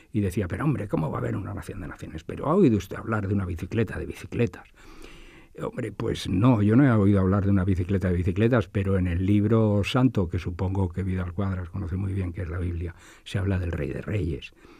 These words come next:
Y, eh, en matemáticas se habla de conjunto de conjuntos, es decir, no es tan disparatado. Lo que sucede es que, claro, que te digan que tú has nacido en un país que es un país de países,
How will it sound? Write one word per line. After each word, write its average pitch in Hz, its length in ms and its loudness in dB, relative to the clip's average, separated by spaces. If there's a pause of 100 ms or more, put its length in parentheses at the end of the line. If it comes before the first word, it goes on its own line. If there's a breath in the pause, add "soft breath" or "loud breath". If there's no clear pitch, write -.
(460 loud breath)
Y, 101 520 6
eh, 95 560 -4
en 95 100 0
matemáticas 90 640 -2
se 113 60 0
habla 104 120 2
de 104 80 4
conjunto 101 420 -2
de 92 100 -6
conjuntos, - 680 0
es - 320 -12
decir, - 260 -12
no 87 300 -4
es 87 140 -6
tan - 120 -4
disparatado. 101 640 -2
Lo 90 140 -4
que - 80 -4
sucede 104 320 4
es 113 80 4
que, 101 60 -4
claro, 123 200 4
que 95 100 -2
te 87 140 -4
digan 101 380 4
que 87 160 -6
tú 113 180 2
has 113 80 4
nacido 113 320 4
en 104 80 2
un 110 140 4
país 117 420 2
que - 100 -6
es 98 80 -2
un 110 100 0
país 107 220 0
de 117 60 2
países, 110 520 -2